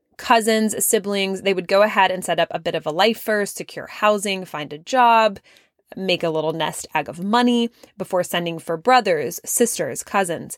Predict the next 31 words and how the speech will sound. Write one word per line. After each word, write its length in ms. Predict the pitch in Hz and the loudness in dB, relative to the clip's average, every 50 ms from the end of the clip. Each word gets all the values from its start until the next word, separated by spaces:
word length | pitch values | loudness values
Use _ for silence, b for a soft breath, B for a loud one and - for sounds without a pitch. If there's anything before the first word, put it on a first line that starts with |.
| - 196 | -12 -4
Get 260 | 196 262 320 359 - | 2 4 4 4 4
ready 280 | 233 247 240 254 277 285 | 4 4 6 6 4 2
for 140 | - 254 | 2 2
the 80 | 226 240 | 2 2
most 220 | 214 214 208 - | 2 2 0 -2
confusing 720 | - - 208 190 - - - 214 214 214 208 247 240 226 220 | -4 -6 -8 -8 -8 -10 -6 -2 -2 2 2 2 2 2 0
part 440 | - - - 180 170 196 - - - | -4 -6 -4 0 0 0 0 -2 -4
of 160 | - 214 185 - | -4 -4 -2 0
all 340 | - 180 180 185 190 196 | 4 6 6 6 6 4
of 100 | 202 190 | 2 0
the 80 | 190 190 | -2 -2
learning 380 | 180 185 180 180 180 185 185 190 | -2 0 -2 0 0 -2 -2 -4
of 100 | 185 185 | -4 -6
the 60 | 185 | -6
names 380 | 175 165 160 165 175 196 - | -4 -4 -4 -4 -6 -6 -6
of 100 | 202 175 | -8 -8
the 80 | - 208 | -8 -10
<laughs> 120 | - - | -8 -4
fourteen. 600 | - 220 202 - - - - 196 180 185 214 254 _ - | -2 -2 -2 -2 -4 -4 -2 -2 -2 -2 -4 -6 _ -8
Traveling 640 | - - 262 226 233 262 277 320 320 294 262 233 202 | 0 2 4 4 4 2 2 0 0 2 2 0 2
with 320 | 202 214 226 254 - - | 4 4 4 4 4 2
Mary 280 | 220 214 208 214 220 226 | 2 4 6 6 4 4
Canavan 680 | - - 226 196 180 170 170 - - - - - - | 2 -2 0 2 4 2 2 2 -2 -8 -10 -12 -10
were 240 | - 190 202 220 247 | -4 2 4 4 4
her 180 | 240 277 269 262 | 4 4 0 0
cousins, 680 | - - - 214 190 - - - - - - - - - 202 - | 0 0 2 2 2 2 -4 -8 -8 -14 -14 -14 -14 -14 -10 -2
James 400 | - 208 190 202 226 262 - - | 2 4 4 4 4 2 0 -4
Flynn 340 | - 214 214 202 196 190 - - _ - | -6 -4 -2 0 0 -2 -2 -6 _ -2
and 320 | 226 226 226 226 226 - | 0 2 2 2 2 0
Patrick 720 | - - - - 240 240 262 - - - 262 247 240 - - - | -4 -10 -4 2 4 4 4 4 2 2 2 2 2 0 -8 -12
Canavan. 600 | - - 214 202 202 202 202 180 170 - - - | -10 -6 -4 -2 2 2 2 2 0 -2 -8 -10